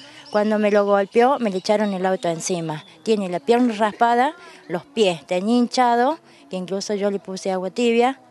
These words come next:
para que se le deshincharan. Entonces, no es justo, porque están señalando a hijos que no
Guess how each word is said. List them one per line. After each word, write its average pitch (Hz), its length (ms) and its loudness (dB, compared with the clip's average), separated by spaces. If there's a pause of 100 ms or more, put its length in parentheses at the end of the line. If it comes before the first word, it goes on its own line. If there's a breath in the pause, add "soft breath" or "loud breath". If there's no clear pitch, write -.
(360 loud breath)
para 147 200 -8
que - 80 -18
se 202 120 -8
le 202 80 -2
deshincharan. 151 640 -8 (720 loud breath)
Entonces, 262 760 0 (200)
no 247 280 0
es 254 120 2
justo, 202 420 -4
porque 180 560 -6
están 240 300 0
señalando 240 840 0 (200)
a 202 80 -2
hijos 220 420 -2
que 190 160 -8
no 208 280 -2